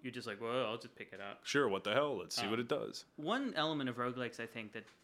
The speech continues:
Speaker 1: differentiates between what we were talking about with Diablo or Minecraft maybe being roguelike is this sense of y-, you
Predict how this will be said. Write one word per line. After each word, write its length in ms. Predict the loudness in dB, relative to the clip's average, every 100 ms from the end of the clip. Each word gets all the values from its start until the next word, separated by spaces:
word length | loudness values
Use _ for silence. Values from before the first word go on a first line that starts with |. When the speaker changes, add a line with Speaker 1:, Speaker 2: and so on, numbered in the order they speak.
| -8
Speaker 1:
differentiates 640 | -8 -4 -6 -6 -8 -10
between 720 | -12 -18 -14 -10 -8 -8 -8 -12 _ _ _ _ _ _ _ _ _ _ _
what 100 | -8 -6
we 60 |
were 40 | -4
talking 220 | -4 -6
about 180 | -8 -10
with 140 | -12
Diablo 400 | -6 -4 -2 -4
or 120 | -8 -8
Minecraft 500 | -8 -8 -6 -8 -8 -12
maybe 280 | -12 -12 -14
being 260 | -14 -14 -10
roguelike 520 | -8 -8 -4 -6 -6 -14 _ _ _ _ -4
is 300 | -2 -2 -6
this 240 | -6 -6
sense 600 | -6 -6 -4 -2 -2 -4 -4
of 460 | -2 0 -2 -6 -14 _ _ _ _ _
y-, 60 | -20 _ -12
you 200 | -6 -6